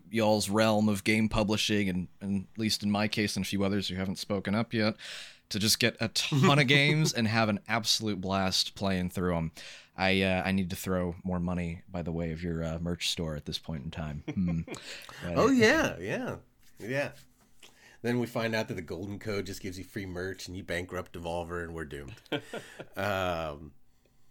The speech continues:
Speaker 2: yeah, thanks for being here, and thanks for finding the code. And, uh, yeah,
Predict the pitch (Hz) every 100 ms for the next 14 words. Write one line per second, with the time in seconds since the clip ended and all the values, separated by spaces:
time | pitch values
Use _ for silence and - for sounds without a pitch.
0 | - _ _ - - 135 214 104 147 208
1 | - 135 135 151 156 160 160 101 104 123
2 | 131 120 107 104 98 - 98 98 101 -
3 | 85 87 90 87 85 82 82 82 82 80
4 | 78 - 123 107